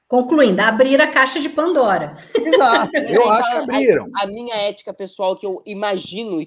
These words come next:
Speaker 3: torço e oro pra ser a ética dos produtores, só fazer esses momentos de, <clears throat> perdão, de empurrar eventos canônicos que não foram vistos em tela ainda, tipo Guerras Eugênicas,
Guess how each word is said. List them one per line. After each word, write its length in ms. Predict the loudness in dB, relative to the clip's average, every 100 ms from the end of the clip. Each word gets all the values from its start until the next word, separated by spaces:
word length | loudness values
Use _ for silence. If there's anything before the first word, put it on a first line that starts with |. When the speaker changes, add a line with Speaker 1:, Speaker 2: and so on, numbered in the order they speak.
| -6
Speaker 3:
torço 360 | -2 -2 -4 -8
e 80 | -6
oro 320 | -2 -2 -4
pra 140 | -10 -14
ser 140 | -8
a 60 | -6
ética 360 | -6 -8 -14
dos 120 | -18
produtores, 720 | _ -14 -12 -10 -8 -10 -14 _ _
só 260 | -10 -10
fazer 260 | -8 -14 -14
esses 180 | -16 -14
momentos 420 | -12 -12 -14 -16
de, 100 | -20 -20 _
<clears throat> 240 | -8 -8 -10
perdão, 380 | -12 -12 -14 _ -20 -20
de 180 | -12 -12
empurrar 540 | -10 -10 -8 -6 -6
eventos 340 | -6 -10 -12
canônicos 640 | -16 -16 -10 -10 -10 -16 -20 _
que 140 | -18 -14
não 460 | -12 -8 -8 -8 -12
foram 380 | -8 -8 -8
vistos 280 | -12 -14 -14
em 120 | -14
tela 260 | -10 -8 -8
ainda, 240 | -8 -10 -14
tipo 200 | -16 -12
Guerras 320 | -8 -8 -8
Eugênicas, 500 | -10 -10 -10 -12 -16